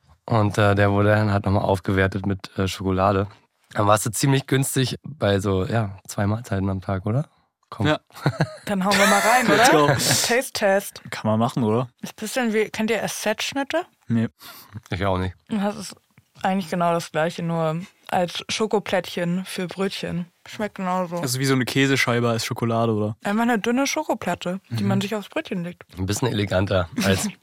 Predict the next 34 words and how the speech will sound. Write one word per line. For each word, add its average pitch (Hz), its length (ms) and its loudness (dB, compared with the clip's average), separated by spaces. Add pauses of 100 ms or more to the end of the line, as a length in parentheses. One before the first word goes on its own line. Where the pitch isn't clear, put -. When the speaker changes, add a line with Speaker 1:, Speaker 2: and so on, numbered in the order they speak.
Speaker 1:
das 95 160 -4
fette 101 240 -2
Stück 98 260 -2
Schoki 104 340 -2
hier. 98 280 -2
Speaker 3:
Aber 185 180 -2
schon 247 220 -4
geil. 226 380 2 (100)
Also 196 580 -2 (140)
war 202 100 2
das 208 160 0
so 196 240 2
euer 196 240 2
Hauptsnack 220 600 -2
oder 202 180 0
hattet 185 220 -4
ihr 190 80 -2
noch 180 360 -2
viele 185 300 -4
andere? 180 400 -2 (140)
Speaker 1:
Also 110 100 2
es 113 120 -2
gab 110 200 2
das. 123 340 4 (280)
Aber 90 320 2
am 90 180 0
guten 101 220 0
Tag 92 240 0
gab's 98 160 -2
auch 104 80 0
mal 98 100 4
einen 92 80 2
Döner, 92 240 2
aber, 92 260 0